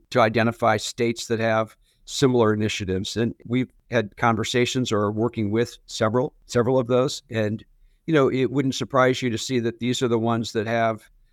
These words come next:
like, the greatest emphasis or the greatest market share. California dominates. I think it's, like, twenty-five percent market share with E Vs right now. But you've also got some of the Smile States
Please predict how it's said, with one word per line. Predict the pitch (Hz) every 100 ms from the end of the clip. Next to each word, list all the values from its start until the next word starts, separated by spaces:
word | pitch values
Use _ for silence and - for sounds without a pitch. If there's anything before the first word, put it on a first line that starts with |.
| _ -
like, | 107
the | 117
greatest | 101 117 113 -
emphasis | 123 117 117 117 110 -
or |
the | 101
greatest | 101 113 107 -
market | 104 101 104 95
share. | -
California | 87 202 233 135 123 95
dominates. | 92 92 101 101 -
I | 120
think | 135 135
it's, | 104
like, | 95 92
twenty-five | - 104 92 92 90
percent | - - -
market | - 90 - 92
share | - 85 -
with | 110 -
E | 98
Vs | 92 82 82 -
right | 80
now. | 82 85 - _ _
But | 175 -
you've | 139
also | 131 131 131
got | 120 113
some | - - 135
of | 110
the |
Smile | - - 120 120
States | 120 - 120 117 117 - -